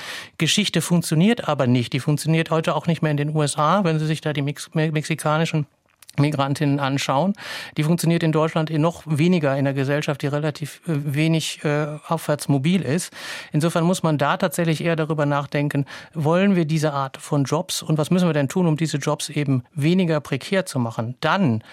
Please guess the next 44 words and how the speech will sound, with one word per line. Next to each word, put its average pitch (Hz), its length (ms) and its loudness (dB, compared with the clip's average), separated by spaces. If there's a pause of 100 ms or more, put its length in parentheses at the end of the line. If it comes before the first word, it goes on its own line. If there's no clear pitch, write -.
(200)
bekommen 160 340 -2
wir 156 60 2
nämlich 147 420 0
auch 147 220 -2
tatsächlich 151 460 -2
möglicherweise, 139 600 -2 (120)
äh, 139 200 2
besser 143 360 0
qualifizierte 139 600 -2
Migrantinnen, 135 720 0
die 139 120 -2
diese 135 200 0
Jobs 123 240 -6
dann 123 160 -4
auch 123 100 -6
eventuell 123 280 0
machen 120 420 -2
können, 110 380 0
wenn 113 120 -4
die 120 60 -8
Deutschen 120 320 -6
die 120 80 -2
nicht 117 200 -4
machen 127 260 0
wollen. 139 240 2 (340)
Aber 147 440 2 (200)
möglicherweise 147 560 0
werden 151 140 2
diese 147 160 0
Jobs 143 240 -2
dann 147 120 -2
auch 139 140 -4
für 143 140 -2
Deutsche 143 420 0 (380)
wieder 131 320 0 (280)
attraktiver, 135 840 -2
wenn 127 180 0
die 135 80 0
Löhne 147 300 2
stimmen, 156 340 0
wenn 139 120 0
die 139 100 -4
Arbeitsbedingungen 135 760 -2
st-, - 140 -8